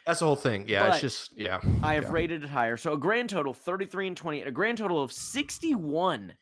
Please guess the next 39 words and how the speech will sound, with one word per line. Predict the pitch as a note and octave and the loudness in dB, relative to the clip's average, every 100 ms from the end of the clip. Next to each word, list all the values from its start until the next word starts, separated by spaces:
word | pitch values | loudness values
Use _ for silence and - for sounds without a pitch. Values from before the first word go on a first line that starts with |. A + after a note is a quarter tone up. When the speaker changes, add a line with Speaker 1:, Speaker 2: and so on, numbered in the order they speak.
| _ _ _ _ _ _ _ | _ _ _ _ _ _ _
Speaker 2:
out | E3+ F#3+ | 2 4
of | F3 | 2
one | E3 | -2
hundred, | D3 C#3+ A#2+ G#2 | -2 -4 -6 -4
Davis. | B2 A#2 - - - - | -6 -6 -14 -20 -20 -8
Where | D3+ A#3+ | 2 2
does | B3 | 4
that | A#3+ - | 0 0
fall | - E3+ C3+ | -2 2 2
on | A#2 B2+ | 0 -2
our | B2 | -2
all-time | B2 B2+ A#2+ | -2 -4 -10
scary | - C3 | -8 -6
movie | A#2+ A2+ | -6 -4
list? | B2 B2 - | -4 -6 0
Fifty-six | F#3+ A3 D4 C#4 D#4 | 0 2 0 0 0
movies. | A#3+ E3 C#3+ - - - - - | 0 0 -2 -6 -20 -20 -14 -8
Fifty-six | D#3+ E3 F#3+ G3+ | -8 -6 -8 -4
movies, | F#3+ C3 A2 | -4 -4 -6
mind | G2+ G2 | -10 -10
you. | G2+ - _ _ _ | -12 -14 _ _ _
Where | B2 D3+ D#3+ | 0 2 2
does | D3+ B2 A#2+ A#2 A#2 - - - - - | 2 0 2 0 -2 -10 -18 -20 -20 -18
this | G#2 A#2 - | -6 -6 -6
rank? | G#2 G2 - - _ _ - - - _ _ _ _ _ | -12 -14 -18 -20 _ _ -18 -18 -20 _ _ _ _ _
Speaker 1:
If | C#3 B2+ - _ _ _ _ _ | -4 -4 -8 _ _ _ _ _
the | C3+ C#3 | -2 0
listeners | B2+ D#3 - F3 C3+ | 2 0 2 2 4
at | A2 | 0
home | G#2 G#2+ A2+ A#2 | 0 -2 0 -2
want | A#2 | -6
to | - | -6
know | A2+ A2 G#2+ | -2 0 2
how | A#2 | 2
bad | A2 G#2 G#2 G#2+ | 0 0 0 4
I | G#2+ | 2
am | G#2 G#2 G#2+ | 2 0 -2
at | - | -2
this, | A#2+ A#2+ - - | -2 -2 -4 -12